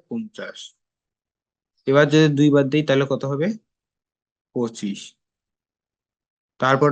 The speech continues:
দুই বাদ দিলে কত হবে? এখ-, এবার এখানে দুই বাদ দেবো না, এখানে কত বাদ দেবো? পাঁচ বাদ দেবো। তাহলে পাঁচ পাঁচে কত হবে? পঁচিশ।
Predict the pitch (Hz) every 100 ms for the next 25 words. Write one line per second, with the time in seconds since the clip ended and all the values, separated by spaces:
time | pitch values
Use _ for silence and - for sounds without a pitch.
0 | 147 143 139 135 127 135 131 127 143 214
1 | - _ _ _ _ _ _ _ _ 127
2 | - _ _ 139 151 143 156 143 139 135
3 | 117 110 120 143 139 147 143 135 143 139
4 | 156 175 - 120 123 - 98 - _ _
5 | _ _ _ - 123 135 127 123 - 135
6 | 143 135 135 147 220 _ _ - 170 180